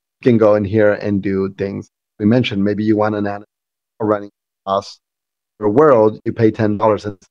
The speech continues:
doing. It looks like she's boxing you. Um, and you can see the whole body moving. <laughs>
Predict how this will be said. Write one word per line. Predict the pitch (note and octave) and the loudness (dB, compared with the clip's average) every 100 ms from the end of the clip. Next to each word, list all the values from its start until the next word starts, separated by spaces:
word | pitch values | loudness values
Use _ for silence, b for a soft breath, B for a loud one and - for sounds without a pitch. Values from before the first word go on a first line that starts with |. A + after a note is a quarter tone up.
| _ _ _ _ _ _ _ _ _ _ | _ _ _ _ _ _ _ _ _ _
doing. | A2 G2+ F2 B2+ _ _ _ _ _ _ | -4 -4 -6 _ _ _ _ _ _ _
It | G#2+ | -2
looks | G#2 | 0
like | A2 G2 | -2 -2
she's | A2+ F#2 | -4 -2
boxing | A#2 G#2 - - G2 F#2 | 0 0 -2 -4 -6 -4
you. | F#2 F#2+ A2 - _ _ _ _ _ _ - | -6 -6 -8 -12 _ _ _ _ _ _ -4
Um, | G#2 G2 F#2+ - | -2 0 -2 -2
and | G2 | 0
you | A#2+ | 0
can | G2 | 0
see | B2 | 0
the | G#2+ | 2
whole | F#2 G#2+ | 2 0
body | G2+ G#2 G2 | 0 0 -2
moving. | G2 G2+ B2+ | -2 2 2
<laughs> | A2 | 2